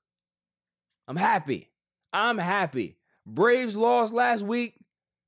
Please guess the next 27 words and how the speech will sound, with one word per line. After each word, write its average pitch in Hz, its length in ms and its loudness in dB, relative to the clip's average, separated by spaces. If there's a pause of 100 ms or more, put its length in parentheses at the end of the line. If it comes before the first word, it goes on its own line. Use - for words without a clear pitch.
(220)
I - 20 -16
was 104 80 -12
happy 214 300 0
about 202 320 2
that. 190 320 2 (260)
Scherzer 208 380 2
gets 190 180 2
his, 175 220 -6
it, - 100 -10 (220)
it 175 140 0 (640)
<laughs> - 600 -20
Scherzer 233 220 4
gets 226 220 0
his 175 180 -4
back 190 440 0
kicked 214 280 0
in. 220 240 2 (100)
Love 160 380 2
it. - 240 -10 (880)
Love 262 280 2
it. - 280 -6 (680)
As 170 140 -2
a 180 80 0
New 208 180 0
York 262 280 4
Mets 220 280 -2
fan, 202 440 2